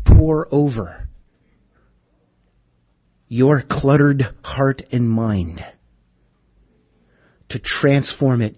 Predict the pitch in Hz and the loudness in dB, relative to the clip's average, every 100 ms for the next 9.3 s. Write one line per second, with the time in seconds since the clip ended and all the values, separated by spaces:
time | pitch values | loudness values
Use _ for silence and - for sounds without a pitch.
0 | - 113 104 101 117 127 110 - 107 95 | -6 -2 0 2 2 2 2 -4 -8 -8
1 | - - 120 110 - 98 82 80 - - | -8 -4 -2 -2 -4 -8 -8 -10 -20 -20
2 | _ _ _ _ _ _ _ _ _ _ | _ _ _ _ _ _ _ _ _ _
3 | _ _ _ _ _ _ _ _ _ - | _ _ _ _ _ _ _ _ _ -4
4 | 104 110 107 101 95 92 - 95 85 - | 0 0 2 2 2 0 0 -2 -2 -6
5 | - 80 - - - - - - - _ | -6 -8 -8 -8 -10 -18 -20 -20 -20 _
6 | _ _ _ _ _ _ _ _ _ _ | _ _ _ _ _ _ _ _ _ _
7 | _ _ _ _ _ _ _ _ _ _ | _ _ _ _ _ _ _ _ _ _
8 | _ - - - 123 110 - 98 98 85 | _ -12 -8 -2 0 0 0 -2 0 0
9 | 85 76 | -2 -6